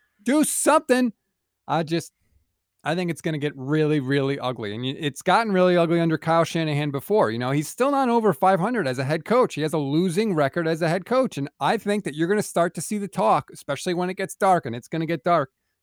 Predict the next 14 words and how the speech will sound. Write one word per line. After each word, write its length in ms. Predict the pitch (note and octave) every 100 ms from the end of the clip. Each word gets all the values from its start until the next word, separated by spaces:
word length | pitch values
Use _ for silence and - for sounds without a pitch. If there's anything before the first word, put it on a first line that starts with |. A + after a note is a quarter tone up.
| -
You're 140 | C#3+
gonna 140 | F3+
see 140 | G3+ G3+
the 100 | G3+
talk 320 | - G3+ G3+
that 120 | C3+
maybe 280 | A#2+ B2+ D#3
Kyle 260 | - E3 E3+
Shanahan 480 | - D#3 D3 D3
is 140 | D#3 B2
one 180 | B2 C#3+
of 60 |
those 220 | E3 F3
guys 540 | D3+ G3 G3 D3+ C#3